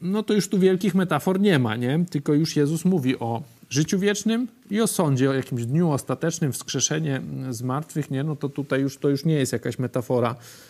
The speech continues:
e, wiecie, jakieś tam źródło wody czy chleb, tylko tutaj im już jasno mówi. Zobaczcie, że ten werset jest je-, tak samo jak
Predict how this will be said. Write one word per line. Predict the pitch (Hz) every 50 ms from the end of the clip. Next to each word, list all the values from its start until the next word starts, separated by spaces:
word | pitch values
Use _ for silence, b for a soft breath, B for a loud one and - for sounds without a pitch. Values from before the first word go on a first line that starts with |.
| B B B -
e, | - 156 127 123 123 117 120 120 123 123 123
wiecie, | 123 131 123 - 117
jakieś | 113 104 - 123 - -
tam | - 226 214 185
źródło | - 131 135 123 123 131 127
wody | 127 151 165 151 139 131
czy | - - 117
chleb, | - 131 127 127 180 - -
tylko | - - - 147
tutaj | - - - 202 190 196 185
im | 180 190 190
już | 190 180 - 185
jasno | 185 170 151 - - 175 170
mówi. | 180 208 185 131 127 123
Zobaczcie, | 117 123 123 139 - - - 160
że | 147 139
ten | - 156 156
werset | 139 151 156 147 - 160 147 -
jest | 151 143 - B B B B B B B -
je-, | 147
tak | - - 170 160 160 -
samo | - 175 165 160 156
jak | 151 143 139 139 -